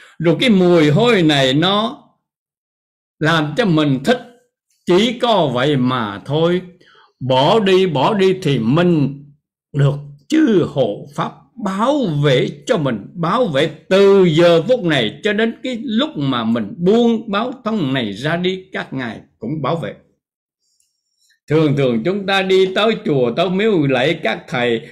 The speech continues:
thì các, các thần á, thần linh á, nhờ các ngài bảo hộ cho mình. Mà không ngờ một câu A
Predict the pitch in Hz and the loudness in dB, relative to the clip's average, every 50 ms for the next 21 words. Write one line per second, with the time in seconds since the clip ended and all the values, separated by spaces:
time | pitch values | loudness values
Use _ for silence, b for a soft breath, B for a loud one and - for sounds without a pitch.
0 | B B - - 139 143 143 143 196 208 - - 220 - - - 180 151 135 135 | B B -4 -2 -2 0 0 -2 -2 -4 -4 -8 -12 -12 -10 -6 -4 -2 -2 0
1 | 139 151 147 143 165 156 143 147 165 196 202 208 208 208 233 233 B B B B | -2 -2 -4 -4 -4 -2 0 0 0 0 0 0 -2 -2 -4 -6 B B B B
2 | - 147 143 151 156 156 151 147 143 147 156 220 233 - - 147 151 147 143 131 | -4 0 0 2 2 2 2 0 -2 -2 -2 -2 -4 -4 -4 -4 -2 -2 -2 -2
3 | 131 135 147 147 147 190 240 202 135 123 135 156 160 160 214 202 175 131 117 113 | -2 -4 -4 -4 -4 -2 -2 -2 -2 0 -2 -2 -2 -2 -2 -2 0 -2 -2 -4
4 | B B B B B - 208 208 208 208 196 - - - 269 285 269 233 208 185 | B B B B B -2 0 2 2 0 0 -2 -4 -2 -2 0 2 2 4 4
5 | 180 170 156 131 135 151 165 165 175 202 226 226 - - - _ _ _ _ _ | 4 4 4 2 2 2 2 2 2 2 0 -2 -4 -8 -20 _ _ _ _ _
6 | _ - 233 240 247 262 254 254 247 - - - 208 233 226 240 240 | _ -2 0 2 4 4 2 0 -2 -6 -8 -4 -2 -2 0 0 0